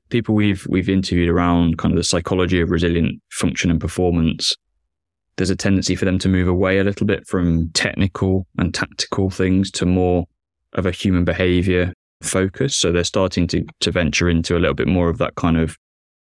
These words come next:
how effective was my team working today, or how well did I make decisions or not? How, to what extent was I able to manage my thoughts and feelings to allow me to do the things I wanted to do? So they're,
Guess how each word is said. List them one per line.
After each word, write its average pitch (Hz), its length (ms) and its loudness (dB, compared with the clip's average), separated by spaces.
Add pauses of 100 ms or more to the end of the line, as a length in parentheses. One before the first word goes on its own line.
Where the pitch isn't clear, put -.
(160)
how 98 200 0
effective - 440 -2
was 80 180 0
my 82 120 2
team 85 240 0
working 80 340 0
today, 76 340 0
or 78 140 0
how 85 300 0
well 87 320 0
did 82 160 0
I 82 140 0
make 82 300 0
decisions 82 760 0
or - 120 -2
not? - 400 0 (720)
How, 101 240 0 (120)
to - 100 -4
what 95 100 2
extent - 280 -2
was 85 100 0
I 87 80 2
able 82 280 0
to 82 320 0 (480)
manage 92 460 0
my 82 120 2
thoughts - 320 -2
and 82 100 0
feelings 82 420 0
to 82 140 0
allow 82 220 2
me 82 140 2
to - 100 -4
do 76 120 0
the 80 60 0
things 80 200 0
I 80 60 0
wanted 80 340 -2
to - 120 -2
do? 80 240 -2
So - 140 -2
they're, 95 180 0